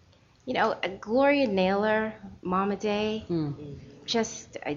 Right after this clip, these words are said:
Speaker 1: that did something to me in a way that I, I, I can't explain, and I read that book over and over again. Um, and Toni Morrison, which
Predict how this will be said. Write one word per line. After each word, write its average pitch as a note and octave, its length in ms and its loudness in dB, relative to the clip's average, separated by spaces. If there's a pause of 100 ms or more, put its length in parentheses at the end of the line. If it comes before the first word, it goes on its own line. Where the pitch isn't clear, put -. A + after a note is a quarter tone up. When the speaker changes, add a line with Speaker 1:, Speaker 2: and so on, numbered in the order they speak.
Speaker 1:
that F#3 180 2
did G#3+ 180 -2
something G3 400 -2
to F#3+ 120 -8
me F#3+ 160 -2
in F3+ 80 0
a D#3+ 80 0
way E3 260 2
that D#3 240 -2
I, C3+ 380 2
I, C#3+ 160 -2 (100)
I C#3+ 100 -4
can't E3+ 320 0
explain, D#3 520 -2
and C3+ 160 -2
I C#3 120 -4
read D#3 260 -2
that C#3 200 4
book C#3 240 -4
over C#3+ 260 -2
and C3+ 120 -4
over C3 260 -6
again. A#2+ 400 -8 (560)
Um, C3+ 540 -4 (100)
and C#3+ 240 -2
Toni F3 280 2
Morrison, D3+ 880 0
which D#3+ 280 -4